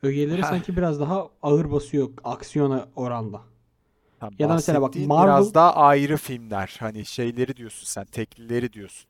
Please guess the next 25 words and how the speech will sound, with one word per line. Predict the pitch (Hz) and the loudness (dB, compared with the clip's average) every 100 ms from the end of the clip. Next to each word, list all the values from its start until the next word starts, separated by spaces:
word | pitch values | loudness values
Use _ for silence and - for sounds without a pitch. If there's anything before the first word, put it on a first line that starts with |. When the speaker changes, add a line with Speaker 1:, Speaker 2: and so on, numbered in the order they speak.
| - | -6
Speaker 2:
Mesela | 185 196 | 0 0
Speaker 1:
Evet. | 120 | 0
Speaker 2:
Joker | 107 - 87 85 - - _ _ _ _ _ | -6 -8 -8 -10 -18 -20 _ _ _ _ _
falan. | - | -8
Speaker 1:
Mesela | 175 170 113 143 | -6 -4 -4 -2
evet. | 123 101 - | -4 -8 -20
Joker | - 170 190 240 | -8 -6 -4 -4
de | 220 | -6
çok | 220 | -6
bir | 214 208 180 | -10 -8 -6
D | 196 | -6
C | - | -6
Speaker 2:
Ee, | |
Speaker 1:
film | 190 190 | -4 -4
değil | 190 170 | -4 -6
aslında. | 113 117 104 - | -8 -10 -14 -16
Sony | _ - 151 | _ -8 -8
film | 143 127 135 | -8 -10 -10
değil | 185 | -10
mi | 131 | -12
Joker? | 120 117 117 _ _ _ _ _ _ _ _ | -14 -18 -20 _ _ _ _ _ _ _ _
Speaker 2:
Yok, | 117 101 _ _ | -20 -20 _ _
D | 101 | -18
C | 95 - | -16 -18
filmi. | - 110 120 | -20 -20 -20